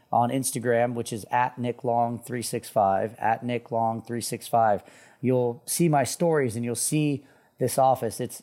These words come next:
it's absolutely beautiful, but it pales in comparison to the beauty that's created inside of this office by living what I talk about here on the Next ninety.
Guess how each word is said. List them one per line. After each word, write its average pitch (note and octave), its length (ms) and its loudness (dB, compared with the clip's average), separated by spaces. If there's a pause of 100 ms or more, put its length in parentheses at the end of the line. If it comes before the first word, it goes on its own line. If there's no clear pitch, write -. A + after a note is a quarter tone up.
it's - 200 -12 (180)
absolutely C3+ 640 0
beautiful, G#2 680 -10 (400)
but C3+ 200 4
it B2+ 100 -2
pales E3+ 500 2
in C#3 100 0
comparison A#2+ 840 -2
to A2+ 140 -8
the A2 100 -4
beauty B2 440 -4
that's G#2+ 260 -2
created A#2 680 -2 (400)
inside D3 640 4
of A2+ 120 -2
this A#2 180 -2
office C#3+ 640 2 (360)
by A#2+ 140 4
living A#2+ 640 0 (240)
what A#2+ 120 2
I A#2 80 4
talk A#2+ 300 0
about A2+ 300 0
here G#2+ 500 -4
on G#2+ 200 -2
the G#2+ 60 -6
Next G#2 280 -6
ninety. A2+ 420 -4